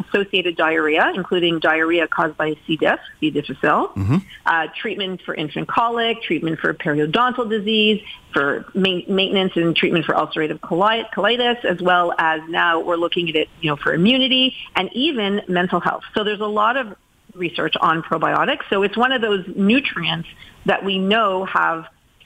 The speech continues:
Speaker 1: studies behind it.
Speaker 2: Okay. Now, I've heard that there are different strains of probiotics.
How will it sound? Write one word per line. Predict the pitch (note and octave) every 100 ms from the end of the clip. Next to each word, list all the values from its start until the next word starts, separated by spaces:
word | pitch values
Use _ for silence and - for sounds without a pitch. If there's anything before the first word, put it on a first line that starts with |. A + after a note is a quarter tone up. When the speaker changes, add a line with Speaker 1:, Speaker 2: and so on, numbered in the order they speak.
| -
Speaker 1:
studies | F3+ D#3 D3+
behind | D3+ D3 D3
it. | G2 - _ - - - - - -
Speaker 2:
Okay. | G3 D2+ - - - - - -
Now, | B2 A#2+ B2+
I've | B2+ E3 F3+ D#3
heard | - D3+ D3 B2+
that | G#2+
there | B2+
are | A2+
different | G#2+ C3 B2+ A2+
strains | - - A2 G#2+ G#2+ G2
of | G2 F2+ -
probiotics. | G#2+ F2+ F#2 F2 E2 D#2+